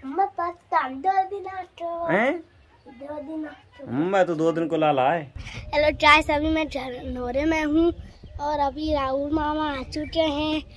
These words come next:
Speaker 1: और राहुल मामा अभी दो दिन पैर चलो चलते हैं। ए रहे
Speaker 2: राहुल मामा जी।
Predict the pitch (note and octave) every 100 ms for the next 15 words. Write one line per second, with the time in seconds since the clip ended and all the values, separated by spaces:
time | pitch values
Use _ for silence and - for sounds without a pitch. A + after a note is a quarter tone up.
0 | - - - C#4 C#4 A#3+ C4 B3+ B3 D#4
1 | D4+ C4+ C#4+ D4 E4 E4 - - - -
2 | - C4 C4 D4 E4+ E4+ - - C4 C4+
3 | C#4 D#4 D#4+ D#4 - C4 C#4 C#4+ C#4 C4+
4 | C4+ - - B3 C4+ C4 C4 B3+ - -
5 | - - - - - - - - - -
6 | - - - - - - - - - -
7 | - - - - - - - - - -
8 | - - C4+ C#4 D4 D4 D#4 D#4 - -
9 | - - - - - - - A#2+ A#2+ A#2+
10 | A#2+ A2+ G#2+ A2 C#3+